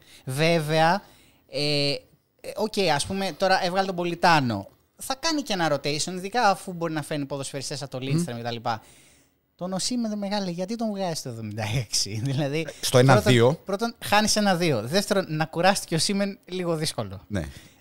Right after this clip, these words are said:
Speaker 1: Επίσης, δεν έχεις άλλο παιχνίδι, έχουμε διάλειμμα για εθνικές. Γιατί βγάζεις τον Οσίμεν
Speaker 2: Κυνηγά-,
Speaker 1: από το γήπεδο;
Speaker 2: κυνηγάς το σκορ.
Speaker 1: Ναι.
Speaker 2: Και βγάζεις έναν άνθρωπο, ε, τον καλύτερο επιθετικό, ας πούμε, <laughs> τον καλύτερο center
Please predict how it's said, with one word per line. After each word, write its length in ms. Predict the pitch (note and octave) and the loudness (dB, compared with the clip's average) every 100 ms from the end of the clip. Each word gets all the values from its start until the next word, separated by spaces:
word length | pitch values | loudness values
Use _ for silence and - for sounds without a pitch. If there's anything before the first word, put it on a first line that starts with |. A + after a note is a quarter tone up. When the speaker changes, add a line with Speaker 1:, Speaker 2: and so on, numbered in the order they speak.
| _ | _
Speaker 1:
Επίσης, 440 | F3 F3 B3 G#3 | -2 0 0 -2
δεν 180 | G#3 C4+ | 0 0
έχεις 220 | C4+ G#3+ | 0 2
άλλο 180 | G3+ E3 | 4 4
παιχνίδι, 360 | D3+ - F3+ G3+ | 2 0 0 0
έχουμε 220 | G#3+ G#3+ | 0 0
διάλειμμα 340 | G3 A3 A3 | 2 2 2
για 120 | G3+ G3+ | 2 2
εθνικές. 640 | G3+ F#3 G#3 F#3 C#3 - | 2 2 2 4 2 -2
Γιατί 460 | - D#3 - G#3+ A3 D#4+ | -6 0 4 4 4 0
βγάζεις 400 | B3+ C#4 A#3+ G#3+ | 8 8 8 4
τον 200 | A#3+ A3 | 4 6
Οσίμεν 280 | G#3 C3+ | 6 6
Speaker 2:
Κυνηγά-, 160 | C#3 F#3+ F#3+ | 8 8 8
Speaker 1:
από 80 | F3+ | 6
το 60 | |
γήπεδο; 360 | G3+ F#3 F#3 C#3+ | 4 2 2 6
Speaker 2:
κυνηγάς 340 | C3 B2 C#3 | 6 8 6
το 60 | - | 6
σκορ. 280 | A#2+ G2+ A#2+ D3 | 2 2 2 0
Speaker 1:
Ναι. 320 | A3+ A#3 A#2+ G2 _ _ _ _ _ _ _ _ _ _ _ _ | -2 0 -2 -6 _ _ _ _ _ _ _ _ _ _ _ _
Speaker 2:
Και 100 | - | -8
βγάζεις 220 | A#2 F3 E3 | -2 2 4
έναν 220 | E3+ D3+ | 6 6
άνθρωπο, 460 | D3 E3+ E3 F#3 - | 4 2 0 -2 0
ε, 180 | C#3+ D#3+ | 2 2
τον 140 | D3+ | 4
καλύτερο 280 | C3+ C#3+ D3 | 4 4 4
επιθετικό, 480 | C#3 - B2+ - C#3+ | 2 2 -2 4 4
ας 100 | C3+ | 4
πούμε, 200 | C#3 A#2+ - - - | 2 -2 -2 -6 -4
<laughs> 280 | - G#2 | -2 -4
τον 100 | - | -2
καλύτερο 280 | G#2 B2+ A#2+ C#3 | 0 0 2 4
center 180 | C3 | 4